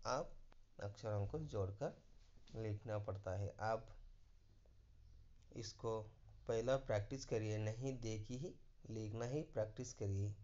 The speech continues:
आपको नहीं मालूम हो तो देखकर लिखिए।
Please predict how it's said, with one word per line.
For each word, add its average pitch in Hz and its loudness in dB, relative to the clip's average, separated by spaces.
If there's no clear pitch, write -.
आपको 120 -2
नहीं 123 2
मालूम 110 4
हो 107 6
तो 127 4
देखकर 107 0
लिखिए। 101 -4